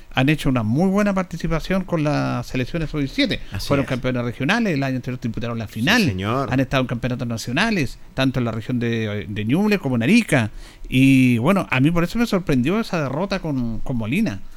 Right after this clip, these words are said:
Speaker 1: En la segunda fase, allá perdieron cuatro dos.
Speaker 2: Sí.
Speaker 1: Y está bien, Morelia tiene buen equipo y todo, pero me sorprendió. Pueden perder.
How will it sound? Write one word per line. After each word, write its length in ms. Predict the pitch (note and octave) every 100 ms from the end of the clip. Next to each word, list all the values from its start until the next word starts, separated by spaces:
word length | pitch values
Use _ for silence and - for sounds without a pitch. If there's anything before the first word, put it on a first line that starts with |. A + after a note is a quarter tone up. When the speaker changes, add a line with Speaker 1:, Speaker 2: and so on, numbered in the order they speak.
| - -
Speaker 1:
En 80 | -
la 40 |
segunda 260 | G#2+ C#3+ D3+
fase, 280 | E3 F#3+ -
allá 160 | B2+ D3
perdieron 300 | C3 D#3+ C3+
cuatro 360 | - C#4+ C4+
dos. 240 | A#3 D#3+ -
Speaker 2:
Sí. 60 | - - - -
Speaker 1:
Y 60 | -
está 140 | -
bien, 220 | G#2+ D3+ C#3
Morelia 240 | A#2 A#2+
tiene 140 | A#2+
buen 120 | G#2+ G#2+
equipo 220 | B2 C#3
y 40 |
todo, 200 | D3 F#3
pero 160 | D#3+ B2
me 80 | G#2+
sorprendió. 560 | - F#2+ G2+ A#2 E3+
Pueden 320 | G#2+ - F4
perder. 360 | A#3+ G#2+ E3 A2+